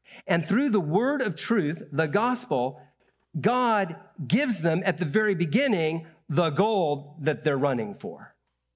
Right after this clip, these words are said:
Spiritual life. The, the, the best gift of all. Have you ever heard of a race where you get the prize at the beginning?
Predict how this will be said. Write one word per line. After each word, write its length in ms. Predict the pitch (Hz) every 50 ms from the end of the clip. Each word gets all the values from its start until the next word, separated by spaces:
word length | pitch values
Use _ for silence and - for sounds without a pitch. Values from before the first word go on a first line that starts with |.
| _ _ _ _ _ _ _ _ _ _ _ _ _ _ _ _ _ _ _ _ - - - - - _ _ _ _ _ _ -
Spiritual 600 | - - - - 175 170 165 151 - - 147 123
life. 560 | 110 98 90 78 - - - - - - - _ _ _ _ _ _ _ _ _ _ _ _ _ _ _ _ _ _ _ _ _ _ _ _ _ _ _ _ _ _ _ _ _ -
The, 80 | -
the, 160 | - 190 202 185
the 100 | 190 175
best 600 | 143 - - - - 202 196 - - - - -
gift 260 | - 147 - - -
of 80 | - -
all. 380 | - - - - - - _ _ _ _ _ _ _ _ _ _ _ _ _ _ _ _ _ _ _ _ _ _ _ _ _ _ _ _
Have 80 | -
you 40 | 190
ever 140 | 196 226 214
heard 120 | 175 180
of 80 | 202 196
a 60 | 196
race 400 | 151 127 120 113 120 143 - -
where 80 | 147 131
you 60 | 123
get 160 | - 160 160
the 80 | - -
prize 500 | - - - - 82 104 123 165 165 -
at 160 | - - -
the 60 | -
beginning? 560 | - 175 - - - - 120 156 214 240 226